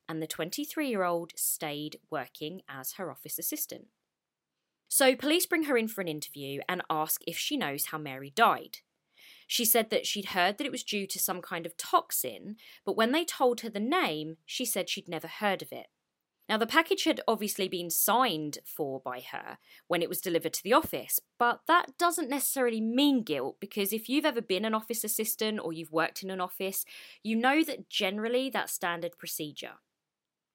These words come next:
Just going back to the anonymous letter for a moment, the crime lab had done an analysis on it and discovered that it was female D N A under the stamp of one of the envelopes.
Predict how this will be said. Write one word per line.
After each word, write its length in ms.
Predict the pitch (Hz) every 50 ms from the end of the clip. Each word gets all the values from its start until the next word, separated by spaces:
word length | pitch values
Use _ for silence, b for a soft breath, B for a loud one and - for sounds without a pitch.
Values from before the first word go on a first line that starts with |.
| _ _ _ _ _ _ -
Just 180 | 285 302 -
going 180 | - 330 330 302
back 160 | 294 - -
to 100 | - -
the 300 | - 240 233 226 220 -
anonymous 440 | - 208 208 202 196 190 190 - -
letter 300 | 180 165 - - - 185
for 180 | - - 180
a 60 | 165 156
moment, 440 | 143 135 135 135 139 139 143 131 b b b b b b _
the 80 | 190 196
crime 340 | - - 254 233 254 285 311
lab 280 | 320 294 285 277 277 - - - - -
had 320 | 226 208 202 202 202 - - _
done 320 | - 190 180 180 175 180 -
an 180 | - 175 180
analysis 560 | 180 170 165 151 151 151 - - 131 - - -
on 120 | - 131
it 280 | 131 131 - _ - - - -
and 140 | 170 170
discovered 560 | 156 190 - - - 175 156 - 185 202 202 -
that 80 | 277
it 80 | 285 -
was 160 | 277 - -
female 560 | - - - 214 196 190 202 208 226 254 262 -
D 180 | - 202 190 190
N 80 | 175 165
A 280 | 147 143 139 139 143 - _
under 260 | 160 165 160 156 180
the 100 | 185 -
stamp 420 | 226 - - - 175 156 156 - - -
of 100 | 185 160 _
one 140 | 156 151 143
of 80 | - _
the 120 | 170 170
envelopes. 840 | 180 185 185 160 147 147 101 80 - _ _ - - - - -